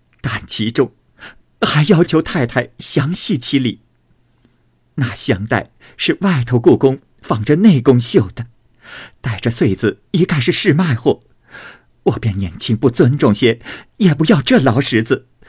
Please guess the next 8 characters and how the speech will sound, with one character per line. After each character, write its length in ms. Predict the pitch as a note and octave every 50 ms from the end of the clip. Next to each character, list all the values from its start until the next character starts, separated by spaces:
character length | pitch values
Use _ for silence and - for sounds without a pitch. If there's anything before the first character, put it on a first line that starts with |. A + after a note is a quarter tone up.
| - _ _
自 240 | - - A3 D3 A#2+
然 300 | - A#2 A2 A#2 - - _ _ _ _ _ _ _ -
都 120 | A3+ F#3+
是 200 | F#3 - - F3
好 320 | A#2+ - - B2+ A#2+ - -
的。 180 | - C3+ - - _ _ _ _ _ _ _ _ _ _ _ _ _ _ _ _ _ _ _ _ _
此 200 | - - - A#2+
其 260 | A#2+ - - - A#2+